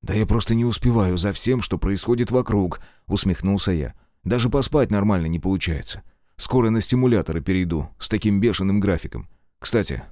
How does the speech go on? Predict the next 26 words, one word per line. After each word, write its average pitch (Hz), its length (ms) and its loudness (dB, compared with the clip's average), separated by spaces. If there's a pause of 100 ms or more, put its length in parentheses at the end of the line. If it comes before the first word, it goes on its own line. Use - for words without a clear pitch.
что 120 200 0
там 69 340 -4
с - 120 -6
нашим 76 360 -2 (140)
головным 98 460 0
вагоном? 98 480 -2 (680)
Еще 156 460 2
день-два, 98 760 0 (180)
и 147 140 0
мы 156 180 2
сможем 127 440 0
его 92 260 0
вытащить 104 560 -2
в 85 60 -6
левое 85 380 0
крыло 107 360 0
космопорта. - 800 -2 (360)
Предлагаю 165 580 4
сделать 143 440 2 (180)
в - 120 -8
той 160 220 4
половине 113 540 0
ангар 135 360 0
для 123 200 2
различной 127 560 -2
техники, 147 600 -4